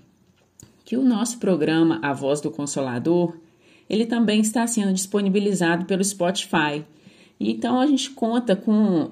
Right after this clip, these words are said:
o auxílio de todos os ouvintes, né, na, na divulgação dessa plataforma, né? Quem não pode assistir ao vivo, né, então, é que nos ajude a divulgar que ele fica, os programas estão ficando salvos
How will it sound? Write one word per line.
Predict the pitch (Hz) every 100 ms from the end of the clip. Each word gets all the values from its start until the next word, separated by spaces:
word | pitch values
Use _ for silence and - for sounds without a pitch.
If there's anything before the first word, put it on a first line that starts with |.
| -
o | 165
auxílio | 185 196 196 190 185
de | 175 185
todos | 202 233 220
os | 214 180
ouvintes, | 160 - 190 202 208 - - - -
né, | 190 220 - -
na, | 196 202 220 233 233 - - -
na | 196 185 202 208 196 156 139 120 131 127
divulgação | 170 226 233 247 247 285 - 220 220 240 - -
dessa | 175 190 202
plataforma, | 208 196 247 247 - 202 240 202 123 - - - - - - -
né? | 180 202
Quem | 226 226
não | 240 240 240
pode | 175 185 185 165 156 -
assistir | 165 185 175 - 160
ao | 147 131
vivo, | - 190 240 196 92 - - _
né, | - 208 262 247 - - - _
então, | - 185 208 202 233 233
é | - 202
que | 208 214
nos | 208 220
ajude | 240 226 208 196 202
a |
divulgar | 170 180 180 156 165 214 -
que | 196
ele | 196 226
fica, | 226 220 240 226 180
os | 185
programas | - 190 180 190 208 190
estão | - 208
ficando | 214 - 190 214
salvos | - 185 175 208 226